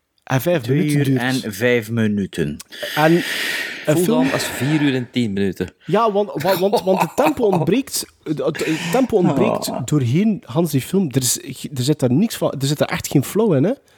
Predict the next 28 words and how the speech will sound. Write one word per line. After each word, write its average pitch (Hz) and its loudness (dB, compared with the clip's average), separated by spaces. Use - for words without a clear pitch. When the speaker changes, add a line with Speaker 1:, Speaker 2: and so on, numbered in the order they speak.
Speaker 1:
Dat, 147 -2
dat 160 0
Speaker 3:
Nee, 160 2
Speaker 2:
Echt 208 2
Speaker 3:
daar 156 2
Speaker 2:
voor 143 -2
de 143 0
Speaker 3:
daar 226 2
Speaker 2:
lange, 110 -6
dat, 127 -2
echt 143 -4
een 180 0
film 202 -2
voor 165 0
de 143 2
lange 139 2
zomer. 131 0
Speaker 3:
Maar 120 -2
weet 170 2
je 220 2
wat 226 0
dat 190 0
was? 226 2
Speaker 2:
Echt 247 -4
waar. 139 -6
Speaker 3:
Er 135 0
was 156 -2
tempo 247 0